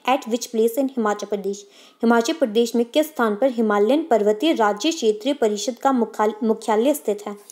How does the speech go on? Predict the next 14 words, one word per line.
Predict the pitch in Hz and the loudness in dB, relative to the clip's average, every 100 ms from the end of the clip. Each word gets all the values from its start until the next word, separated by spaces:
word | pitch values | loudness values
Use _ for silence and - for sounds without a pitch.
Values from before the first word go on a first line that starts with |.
| - - - | -20 -20 -4
जिसका | 226 233 294 | -2 0 0
सही | 277 226 226 | 0 0 0
आंसर | 220 214 214 | -2 -6 -6
है | 226 233 | -4 -2
हमारा | 220 220 269 | -2 2 2
ऑप्शन | - 214 - 233 | 2 0 -2 -2
नंबर | 220 240 262 226 | 2 2 0 -2
ए, | 202 - - - _ - | -6 -6 -20 -20 _ -12
शिमला। | - 226 208 190 196 _ _ _ _ _ _ _ _ _ _ _ - | -2 0 0 -4 -8 _ _ _ _ _ _ _ _ _ _ _ 0
Only | 240 240 277 381 247 | 2 4 6 6 4
Rajawoo | 220 233 208 285 | 2 0 0 0
acted | 339 233 - 277 220 | 0 -4 -2 -2 0
with | 269 - - | -2 0 0
hostility | 214 214 240 226 233 339 | 0 0 0 0 -2 -4